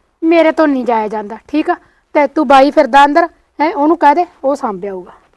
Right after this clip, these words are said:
ਠੀਕ ਆ? ਖੁਸ਼ ਆ ਹੁਣ ਤਾਂ, ਪਰ ਮੇਰੇ ਰੋਜ਼ ਦਿਮਾਗ ਨਾ ਖਰਾਬ ਕਰਿਆ ਕਰ ਸਵੇਰੇ ਸਵੇਰੇ।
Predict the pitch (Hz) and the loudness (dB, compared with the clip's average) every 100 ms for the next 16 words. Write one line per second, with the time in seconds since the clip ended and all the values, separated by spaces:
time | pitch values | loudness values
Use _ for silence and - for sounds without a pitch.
0 | _ 370 403 403 - _ _ _ _ _ | _ -2 -2 -4 -10 _ _ _ _ _
1 | _ - 311 349 392 381 370 427 440 254 | _ -2 0 2 4 4 2 0 -2 -6
2 | _ _ - 427 339 330 381 403 427 453 | _ _ -2 2 4 6 6 6 4 2
3 | 440 392 370 349 269 233 220 202 247 240 | 0 2 2 2 -4 -8 -10 -8 -6 -4
4 | 254 240 277 269 247 254 254 | -6 -6 -6 -6 -6 -6 -10